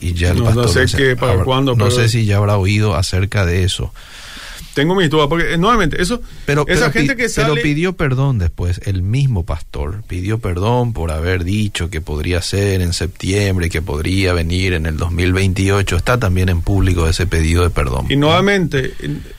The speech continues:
Speaker 2: cuidado con esto.
Speaker 1: Sí.
Speaker 2: La Jesús dice que no se puede. ¿Por qué nos hacemos, por qué no tomamos en serio las palabras de Jesús?
Speaker 1: ¿Verdad? ¿De dónde saca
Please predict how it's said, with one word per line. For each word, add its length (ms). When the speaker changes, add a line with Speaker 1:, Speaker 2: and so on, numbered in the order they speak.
Speaker 2:
cuidado 320
con 160
esto. 300
Speaker 1:
Sí. 340
Speaker 2:
La 180
Jesús 440
dice 260
que 140
no 160
se 220
puede. 300
¿Por 140
qué 140
nos 160
hacemos, 580
por 100
qué 140
no 120
tomamos 360
en 80
serio 240
las 160
palabras 400
de 100
Jesús? 600
Speaker 1:
¿Verdad? 260
¿De 160
dónde 260
saca 760